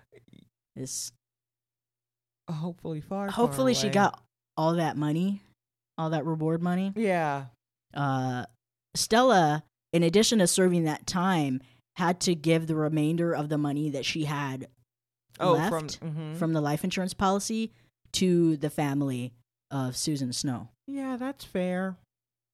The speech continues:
Speaker 2: That feels fair.
Speaker 1: Yeah.
Speaker 2: I think that's not bad.
Speaker 1: I mean, she couldn't take it with her anyway.
Speaker 2: No,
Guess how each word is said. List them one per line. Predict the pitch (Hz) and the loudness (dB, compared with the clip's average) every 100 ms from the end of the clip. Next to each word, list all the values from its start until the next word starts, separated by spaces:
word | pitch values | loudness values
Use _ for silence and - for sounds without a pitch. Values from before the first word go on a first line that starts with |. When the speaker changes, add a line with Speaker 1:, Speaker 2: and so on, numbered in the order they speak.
| - | 2
Speaker 2:
That | 302 320 339 | 6 6 6
feels | 294 247 190 | 8 6 6
fair. | - 220 214 214 220 214 | 4 4 6 4 4 4
Speaker 1:
Yeah. | 220 170 - _ - - _ - | 2 2 -4 _ -20 -20 _ -6
Speaker 2:
I | 277 | -4
think | 247 226 | -4 -4
that's | 214 196 - | -2 -4 -4
not | 190 170 165 | -4 -4 -2
bad. | 180 180 180 180 170 | -2 -2 -2 -4 -4
Speaker 1:
I | 233 | 0
mean, | 208 175 | 2 2
she | 165 | 0
couldn't | 156 139 | -2 -4
take | 135 | -4
it | 127 | -6
with | 123 | -8
her | - | -8
anyway. | 127 127 123 - | -6 -6 -8 -8
Speaker 2:
No, | 196 202 196 202 196 190 | -2 2 6 6 6 2